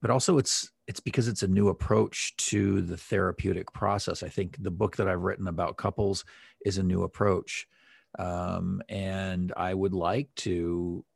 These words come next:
be able to talk about therapy and, um,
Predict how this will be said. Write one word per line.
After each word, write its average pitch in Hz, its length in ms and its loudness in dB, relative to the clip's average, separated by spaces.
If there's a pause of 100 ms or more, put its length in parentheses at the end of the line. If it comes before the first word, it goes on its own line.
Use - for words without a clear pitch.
(160)
be 101 140 2
able 95 160 2
to 92 60 -4
talk 104 340 2
about 92 380 0 (100)
therapy 95 720 -2
and, 85 520 -4 (120)
um, 87 640 -8